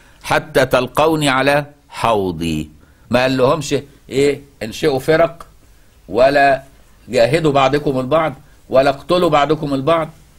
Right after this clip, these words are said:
ولا "فجروا أنفسكم وقولوا عليكم استشهاديين"، ولا "هدموا الإيه؟ الدور على العباد"، ولا "اقتلوا أهل الشرطة وأهل الجيوش المصر-، المصرية وال-، والعربية ويتركوا الجيوش الإسرائيلية".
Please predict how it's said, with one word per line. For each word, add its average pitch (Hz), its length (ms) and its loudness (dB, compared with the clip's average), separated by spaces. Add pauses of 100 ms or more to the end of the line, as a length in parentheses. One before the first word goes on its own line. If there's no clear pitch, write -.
(220)
ولا 135 220 4
"فجروا 143 560 2
أنفسكم 156 560 -2 (440)
وقولوا 135 320 4
عليكم 135 340 0
استشهاديين"، 123 1040 0 (680)
ولا 135 460 2
"هدموا 151 400 -2
الإيه؟ 143 440 -4 (200)
الدور 127 400 0
على 135 200 4
العباد"، 127 540 0 (500)
ولا 147 300 4
"اقتلوا 160 360 0
أهل 151 160 2
الشرطة 151 520 0
وأهل 135 260 2
الجيوش 131 600 -2 (320)
المصر-، 110 340 -2
المصرية 123 800 0 (360)
وال-، 113 340 0
والعربية 117 840 0 (280)
ويتركوا 131 600 0
الجيوش 127 380 0
الإسرائيلية". 123 840 0